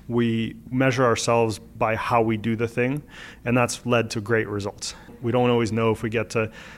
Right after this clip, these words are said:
twenty, the extra fi-, the next five percent improvement is at six months or is it nine months,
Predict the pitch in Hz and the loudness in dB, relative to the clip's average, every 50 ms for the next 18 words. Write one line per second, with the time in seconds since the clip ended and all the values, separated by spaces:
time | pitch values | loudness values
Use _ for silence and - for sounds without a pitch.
0 | - - - - - 127 120 117 110 - - 131 120 117 110 120 117 - - 131 | -20 -18 -10 -4 0 2 2 2 0 -2 -6 -2 0 0 0 0 -2 -4 -4 -6
1 | - - 131 - - 123 123 123 120 - - 131 120 117 - - 110 - 123 117 | -2 0 -2 0 2 2 2 2 2 2 2 2 2 2 2 -2 -2 0 0 0
2 | 110 - 127 120 123 117 110 104 101 - - - 123 - - 139 135 131 - 117 | 0 2 2 2 2 2 0 -2 -4 -4 -2 -2 -2 0 2 0 0 0 -2 -4
3 | 104 101 107 113 113 110 113 127 135 147 156 170 170 175 | -4 -4 -4 -4 -2 0 0 2 2 2 2 2 0 -2